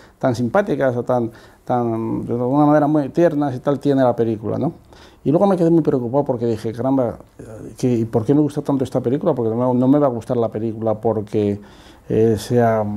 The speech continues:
tenga unas gracias, la gracia aquella del metro, de Gavino, tal, eh, algo más tendrá que me haya gustado, porque si no con esto, la verdad es que la película no tiene mucho fuste, ¿no? Es una película como de quinceañeros. De pronto empecé a ver el lado malo, ¿no? Dije, "Es una película de unos quinceañeros donde a veces hablan como quinceañeros y dicen unas bobadas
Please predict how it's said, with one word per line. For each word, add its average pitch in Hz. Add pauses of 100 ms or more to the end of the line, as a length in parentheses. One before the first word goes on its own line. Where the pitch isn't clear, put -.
tenga 120
unas 113
gracias, 131
la 120
gracia 113
aquella 110
del 104
metro, 120
de 107
Gavino, 135
tal, 135
eh, 113
algo 110
más 110
tendrá 123
que 131
me 120
haya 113
gustado, 104
porque 147
si 107
no 117
con 120
esto, 147 (260)
la 110
verdad 101
es 107
que 123
la 120
película 117
no 127
tiene 123
mucho 104
fuste, -
¿no? 147
Es 110
una 123
película 127
como 127 (300)
de 123
quinceañeros. 120 (460)
De -
pronto 151
empecé 123
a 139
ver 143
el 143
lado 131
malo, 147
¿no? 123
Dije, 120
"Es 113
una 131
película 135
de 131
unos 131
quinceañeros 143
donde 135
a 123
veces 131
hablan 139
como 135
quinceañeros 135
y 139
dicen 127
unas 127
bobadas 131